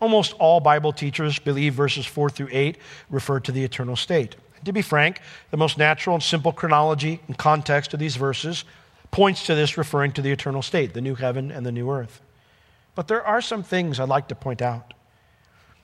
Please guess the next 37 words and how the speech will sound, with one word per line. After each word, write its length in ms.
The 60
Bible 220
teaches 380
us 140
that 120
resurrected 500
believers 440
experience 480
the 120
end 200
of 120
death 300
long 420
before 460
the 80
new 120
heavens 360
and 100
the 60
new 160
earth. 340
In 80
First 300
Peter 220
chapter 400
one, 300
verses 320
three 240
and 100
four, 360
it, 120
it 80
explains 600
to 200
us 240
that 180
our 260